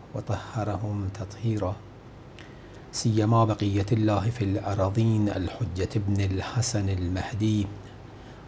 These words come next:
روحي وأرواح العالمين لتراب مقدمه الفداء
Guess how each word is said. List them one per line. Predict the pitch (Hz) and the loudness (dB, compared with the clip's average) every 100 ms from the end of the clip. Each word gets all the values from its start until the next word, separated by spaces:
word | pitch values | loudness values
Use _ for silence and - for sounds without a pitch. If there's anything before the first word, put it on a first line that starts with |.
| - | 6
روحي | 120 107 110 | 6 6 4
وأرواح | 101 101 98 98 104 98 107 | 2 2 2 2 4 2 2
العالمين | 98 87 92 95 95 104 101 | 0 2 0 0 2 2 2
لتراب | 95 95 - 104 104 95 | 2 0 0 2 2 4
مقدمه | 95 92 98 104 104 95 | 2 0 0 2 2 0
الفداء | 92 82 - 104 113 110 98 | -2 -4 -2 2 4 4 2